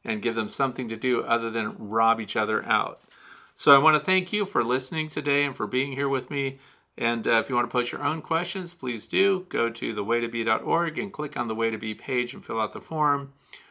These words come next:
Or take your chances and just write comments on any of the videos as they come to mind. So thanks for being here. I hope that you're closing up your bees in fine shape. For those of you here in the Southern Hemisphere, I know you're facing summertime.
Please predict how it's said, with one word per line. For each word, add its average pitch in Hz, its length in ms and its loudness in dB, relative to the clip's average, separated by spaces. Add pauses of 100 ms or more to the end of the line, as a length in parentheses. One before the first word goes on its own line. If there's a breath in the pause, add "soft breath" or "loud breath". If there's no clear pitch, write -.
(160 loud breath)
Or 170 120 6
take 175 200 0
your 180 100 0
chances 151 500 -2
and 131 80 -8
just 127 240 -6
write 120 220 0
comments 120 500 0
on 113 240 0
any 113 220 -6
of 107 60 -6
the 107 80 -6
videos 110 500 -2
as 107 320 -2
they 110 80 -6
come 104 280 -10
to 107 100 -10
mind. 101 440 -8 (500 soft breath)
So 117 180 2
thanks 180 280 2
for 147 100 0
being 120 300 0
here. 117 400 0 (340 soft breath)
I 101 120 -2
hope 143 340 2
that 127 140 -4
you're 110 100 -6
closing 135 360 0
up 135 140 -4
your 123 100 -2
bees 131 440 -2
in 110 120 -6
fine 120 300 2
shape. 160 400 -2
For - 80 -6
those 120 200 0
of 113 40 -8
you 113 60 -10
here 123 120 2
in 120 80 0
the 110 80 -4
Southern 147 300 -2
Hemisphere, 131 500 -2
I 127 100 0
know 113 100 -2
you're 110 160 -2
facing 113 400 -4
summertime. 160 640 -4